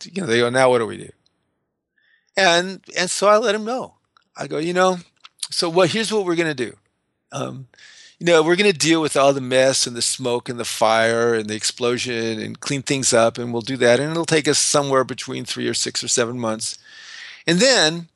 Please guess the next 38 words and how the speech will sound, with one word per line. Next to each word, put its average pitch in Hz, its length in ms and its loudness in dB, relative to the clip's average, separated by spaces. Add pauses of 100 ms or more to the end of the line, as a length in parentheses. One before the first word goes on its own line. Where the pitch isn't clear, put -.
(100)
we're 160 140 -6
gonna 190 160 -2
start 170 260 2
dealing 160 540 -4
with 135 180 -4
the 135 60 -6
situation 143 720 -2
that 120 160 -8
made 127 200 -4
you 135 60 -10
guys 117 220 0
vulnerable 120 440 -8
to 110 80 -4
have 110 200 0
this 113 160 -4
happen 113 320 -2
in 107 80 -12
the 107 80 -12
first - 240 -10
place." - 340 -20 (1400)
Now, 202 140 4
some 285 260 2
people 233 280 -4
who 185 120 -6
write 175 180 6
about 143 220 2
affairs 135 340 -4
would 127 100 -16
disagree 135 380 -10
with 117 140 -14
what 113 100 -6
I 104 60 -4
just 104 240 -10
said. - 240 -12 (720)
Um, 123 440 -8 (760)
um, 143 340 0
statistically, 151 1040 0 (260)
what 139 240 -2